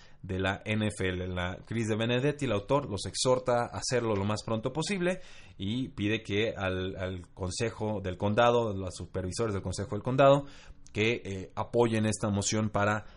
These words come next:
ver si se puede recuperar algo de lo perdido en, con esta ya anunciada mudanza de los Oakland Raiders a Las Vegas.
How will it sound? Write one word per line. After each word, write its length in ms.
ver 380
si 180
se 220
puede 180
recuperar 480
algo 320
de 60
lo 120
perdido 540
en, 200
con 240
esta 400
ya 180
anunciada 440
mudanza 440
de 120
los 180
Oakland 320
Raiders 400
a 300
Las 320
Vegas. 480